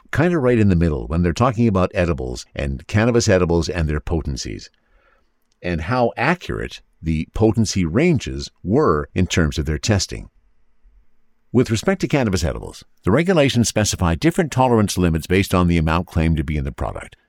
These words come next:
An edible cannabis product with a claimed potency between two milligrams and five milligrams of T H C must be within eighty percent and one hundred twenty percent of the claimed amount. For products containing more than five milligrams of T H C,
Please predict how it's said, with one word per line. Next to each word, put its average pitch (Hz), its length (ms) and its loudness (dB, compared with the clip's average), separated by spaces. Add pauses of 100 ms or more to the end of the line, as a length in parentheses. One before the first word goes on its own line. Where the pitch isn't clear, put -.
An 58 120 -8
edible 82 320 0
cannabis 78 360 -4
product 95 480 0
with 76 200 -2
a 55 300 -8
claimed 120 460 2
potency 98 460 2
between 71 360 -4
two 113 180 0
milligrams 85 520 0
and 67 140 -10
five 131 240 0
milligrams 73 380 -4
of 62 80 -12
T 62 200 -8
H - 120 -10
C 107 220 -4 (520)
must 127 340 0
be 80 200 2
within 120 560 2
eighty 85 280 0
percent 127 380 -2
and 131 200 0
one 120 180 2
hundred 120 280 0
twenty 208 240 2
percent - 300 -4
of 90 60 0
the 107 80 -6
claimed 65 260 -4
amount. 101 360 -2 (420)
For 139 120 0
products 185 380 0
containing 131 480 4
more 151 300 4
than 117 160 2
five 95 240 2
milligrams 73 400 -2
of 69 80 -8
T 73 160 -2
H 58 140 -8
C, 62 220 -10